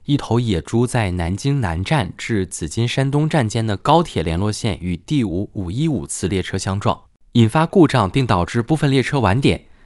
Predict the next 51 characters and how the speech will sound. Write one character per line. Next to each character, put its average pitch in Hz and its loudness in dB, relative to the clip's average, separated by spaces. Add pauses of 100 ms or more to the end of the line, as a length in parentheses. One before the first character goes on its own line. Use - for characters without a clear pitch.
(400)
在 139 0
处 127 0
理 165 6
故 147 2
障 131 2
时， 113 0 (160)
随 - 2
车 147 2
机 147 0
械 131 2
师 135 0
被 139 0
邻 95 0
线 131 -2
列 131 4
车 135 -2
碰 139 0
撞， 113 0 (240)
不 117 2
幸 135 4
身 139 2
亡。 101 2 (520)
铁 - -2
路 123 2
部 123 2
门 101 2
对 120 2
此 - -6
表 87 -2
示 95 -4
深 139 0
切 131 -4
哀 110 -2
悼， 107 0 (260)
并 120 2
向 107 0
家 113 0
属 87 0
致 110 0
以 85 2
慰 135 4
问， 131 2 (240)
以 98 -2
启 - -6
动 110 2
善 147 0
后 185 4
工 85 -2
作。 - -4 (480)
目 190 4
前， 117 -2